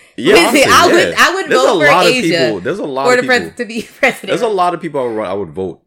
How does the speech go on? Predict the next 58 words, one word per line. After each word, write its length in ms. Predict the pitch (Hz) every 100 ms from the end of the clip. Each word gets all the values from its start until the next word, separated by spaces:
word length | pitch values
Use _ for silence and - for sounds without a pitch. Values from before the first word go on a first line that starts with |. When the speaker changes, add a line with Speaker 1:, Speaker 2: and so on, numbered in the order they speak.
| - -
Speaker 1:
I 120 | 208
would 80 | 214
Speaker 2:
Yo. 20 |
Speaker 1:
actually 280 | 180 180 120
vote. 280 | 110 95
Like, 120 | 76 85
I, 140 | 98 -
I 60 |
would 140 | 98 87
never 200 | 87 73
vote, 220 | 73 67
but 180 | 73 _ _ _ -
I 40 |
would 100 | -
definitely 320 | - 107 87 80
vote 40 |
if 60 | 73
she 100 | 82
was, 200 | 73 - _
like, 120 | -
Speaker 2:
Yo, 280 | 196 185 165
just 180 | 190 254
by 120 | 262
watching 280 | 202 208 202
her 100 | 175
video, 400 | 160 165 160 147
if 120 | 151
she 180 | - 214
would've 220 | 190 160
just 180 | 165 -
put 160 | 170
Asia 320 | 160 165 160 156
for 100 | 165
president, 460 | 156 160 165 160
and 100 | 156
if 120 | 156
she 180 | 156 175
can 180 | 170 165
run 140 | 160
for 80 | 165
president 380 | 185 185 180 170
being 180 | 170 160
ten 240 | 170 170
years 220 | 165 156
old, 340 | 156 156 156 151
like, 220 | 151 139
she 180 | 165 156
would 120 | 160
have 120 | 156
Speaker 1:
Why, 80 | 156
Speaker 2:
my 60 | 151
vote. 160 | 196
Speaker 1:
why 140 | 190 220
don't, 160 | 294
like, 100 | 277
somebody 260 | - 190 180
do 160 | 143 139
that? 260 | 65 -